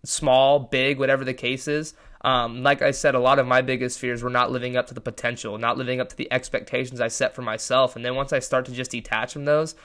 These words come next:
and say, "Fuck expectations and labels and all these things," that's when I really, really started to commit to unwavering happiness, because it's all inside, man.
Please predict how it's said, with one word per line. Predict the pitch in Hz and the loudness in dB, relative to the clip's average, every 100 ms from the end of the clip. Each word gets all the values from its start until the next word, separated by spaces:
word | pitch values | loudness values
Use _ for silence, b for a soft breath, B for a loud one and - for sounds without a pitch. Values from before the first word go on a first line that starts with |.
| b b | b b
and | 127 113 | -8 0
say, | 127 113 | 0 0
"Fuck | - 131 127 | 2 2 4
expectations | 127 - 127 - 123 123 131 | 0 0 -2 -2 -6 -6 -8
and | 123 117 | -8 -4
labels | 117 123 131 | -4 -2 -4
and | 123 | 0
all | 120 | 2
these | 120 123 - | 2 -2 -6
things," | 123 131 151 - b b b b b b - | -8 -6 -8 -12 b b b b b b 4
that's | 147 151 | 6 6
when | 170 | 6
I | |
really, | 135 123 139 139 | 6 4 2 0
really | 131 135 127 | 0 0 0
started | - 127 120 | 2 2 2
to | |
commit | 120 127 120 123 | -4 -4 -4 -2
to | - | -2
unwavering | 123 120 120 113 113 | -2 -2 -2 -4 -6
happiness, | 120 117 120 113 113 | -2 -2 -2 -6 -6
because | 120 127 120 | -8 -6 -2
it's | 135 | 2
all | 139 143 | 4 4
inside, | 123 117 113 101 | 2 2 2 0
man. | 110 110 113 | -6 -8 -10